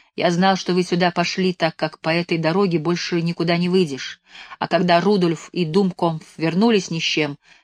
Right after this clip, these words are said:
решил разыскать вас. Собака, которая бегала вокруг, подсказала, где вы».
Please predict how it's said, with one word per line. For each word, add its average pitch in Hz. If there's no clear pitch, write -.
решил 175
разыскать 185
вас. 139
Собака, 190
которая 180
бегала 175
вокруг, 190
подсказала, 185
где 143
вы». 131